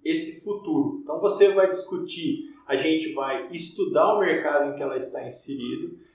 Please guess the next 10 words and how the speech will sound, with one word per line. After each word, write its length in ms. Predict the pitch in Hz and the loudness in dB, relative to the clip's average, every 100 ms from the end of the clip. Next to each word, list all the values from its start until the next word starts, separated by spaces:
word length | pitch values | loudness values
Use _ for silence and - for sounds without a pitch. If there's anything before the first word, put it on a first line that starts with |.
| _ 139 | _ 0
nós 220 | 151 151 | 2 2
vamos 220 | 175 196 | 2 2
analisar 680 | 190 180 165 151 156 160 147 | 2 2 0 2 4 4 2
esse 320 | 147 - - | -2 -6 -6
perfil, 840 | 156 147 139 - 156 143 131 - - - _ | -4 -2 -2 -4 -2 2 2 -2 -12 -20 _
né, 540 | 131 156 160 - - - | -2 0 0 -4 -10 -8
desse 800 | 139 139 143 139 127 117 - - _ | -2 -2 0 0 2 -2 -4 -12 _
sócio 560 | - - 147 165 - 127 | -6 6 6 6 2 -2
da 120 | 131 | -2
empresa 760 | 120 - 123 143 165 190 - | -4 -4 0 2 2 0 -4